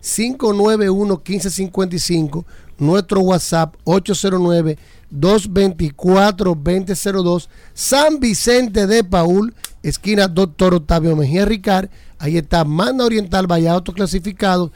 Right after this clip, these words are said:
y tenemos nuestro Dream Team debidamente certificado por Hyundai Motor Company y B M W Internacional, que lo harán vivir una experiencia inolvidable al momento de usted adquirir su vehículo con nosotros.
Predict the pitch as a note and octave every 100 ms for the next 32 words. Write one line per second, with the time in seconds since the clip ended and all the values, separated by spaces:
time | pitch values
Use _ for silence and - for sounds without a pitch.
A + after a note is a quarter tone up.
0 | - - - G3 A3+ G#3+ G#3 G3 F3+ F3+
1 | E3+ F3 G3+ D#3+ F#3+ F3 D3+ - - D3
2 | D3 G3 G#3 F#3+ G#3 F3+ E3 G3 F#3 G3+
3 | F#3+ - F3 E3+ D3 C3+ C#3 G3+ F3+ F3
4 | F#3 G3 E3+ G3 F#3 F3 F3 F3 - -
5 | - D3+ D3+ E3 F#3 G3+ G3 F#3 F3 F3
6 | A3 G3+ F3+ G3 G3 G3+ G3+ F3+ D#3+ D#3+
7 | - - - - G3+ G3+ G#3+ G#3 G3+ G3
8 | F#3 F#3+ F3 F3+ F3 F3+ F#3 F#3 G#3 G3+
9 | F#3+ F3 E3+ D#3 D3+ - - - A#3 B3
10 | G#3+ G#3+ G#3+ F#3+ F3 D3 F#3 E3 F3+ F3+
11 | E3 G3+ F3+ F3 - E3+ - F3+ F#3 F3
12 | D3+ F#3 F3 D3 C#3